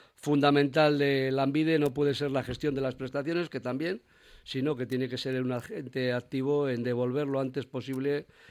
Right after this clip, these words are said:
al mercado de trabajo a aquellos trabajadores y trabajadoras que llevan mucho tiempo en desempleo. Estamos hablando de que hay un sesenta, casi un sesenta por ciento de los trabajadores desempleados y desempleadas en Euskadi que llevan más de un año en desempleo y que en, en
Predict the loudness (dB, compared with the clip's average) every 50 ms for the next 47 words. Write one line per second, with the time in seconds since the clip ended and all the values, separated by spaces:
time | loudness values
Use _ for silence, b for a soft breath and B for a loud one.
0 | B B B -4 -2 -2 -2 -2 -2 -2 0 0 2 2 0 0 0 0 0 2
1 | 2 2 0 2 2 0 0 0 -2 -2 -2 -2 -2 -2 -2 -2 -2 -2 -2 -4
2 | -4 -6 -6 -4 -4 -4 -4 -4 -4 -4 -4 -4 -4 -4 -4 -4 -2 -2 -2 -2
3 | -2 -4 -6 -10 b b b b b b b b b b -4 -4 -4 -2 -2 -4
4 | -2 -2 -2 -2 -2 -4 -4 -4 -6 -6 -6 -8 -6 -4 -4 -4 -4 -4 -4 -4
5 | -4 -4 -4 -2 -2 0 0 0 0 -2 -2 -2 -4 -4 -6 -4 -4 -2 -2 -2
6 | -4 -6 -8 b b b b b b b b _ 0 0 0 0 -2 -2 -2 -2
7 | -2 -2 -2 -4 -2 -2 -4 -4 -2 -2 -4 -4 -4 -6 -6 -6 -4 -6 -6 -6
8 | -6 -6 -6 -6 -6 -6 -6 -6 -6 -8 -8 -6 -8 -8 -6 -6 -6 -4 -4 -6
9 | -6 -8 -10 -10 -10 -10 -8 -8 -6 -6 -6 -8 -10 -12 _ B B B B B
10 | B B B B -6 -4 -4 -2 -2 -4 -6 -6 -4 -4 -4 -4 -4 -6 -6 -8
11 | -8 -8 -8 -6 -4 -4 -4 -4 -4 -4 -2 -2 -2 -2 -2 -2 -2 -4 -4 -4
12 | -4 -4 -4 -4 -4 -4 -6 -6 -6 -8 -8 -6 -6 -6 -4 -4 -4 -6 -6 -4
13 | -4 -4 -4 -6 -6 -6 -6 -6